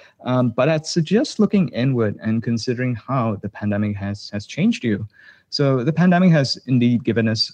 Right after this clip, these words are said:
a lot more time to engage in self-reflection and what we really want in our lives, um, who's truly there for us during our most stressful experiences, um, as well.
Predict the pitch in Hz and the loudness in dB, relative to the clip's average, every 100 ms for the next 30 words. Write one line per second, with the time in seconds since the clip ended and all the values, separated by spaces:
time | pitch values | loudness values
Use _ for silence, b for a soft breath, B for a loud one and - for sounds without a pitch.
0 | _ 113 113 101 107 - 110 110 104 101 | _ -2 -2 -2 -4 -4 -2 0 0 0
1 | 101 101 98 95 101 - 123 120 113 104 | 0 0 -2 -2 -4 -4 -2 -2 -2 -2
2 | - 104 98 98 98 104 104 107 101 101 | -2 -4 -2 -4 -4 -4 -4 -4 -4 -2
3 | 110 123 123 107 104 - 113 101 98 95 | 0 2 0 -2 -4 -2 -4 -4 -4 -8
4 | 98 - b b b _ 95 98 - 123 | -10 -14 b b b _ -10 -10 -6 -6
5 | - - - 127 127 123 120 117 110 107 | -6 -10 -4 0 0 2 0 0 -2 -4
6 | 107 107 104 101 101 - - 139 - 120 | -6 -6 -4 -6 -8 -8 -6 -4 -2 -4
7 | - 123 120 120 123 117 - - - _ | -6 -6 -4 -4 -4 -6 -6 -10 -16 _
8 | 107 104 104 104 107 110 110 113 113 | -8 -6 -4 -4 -6 -8 -8 -4 -4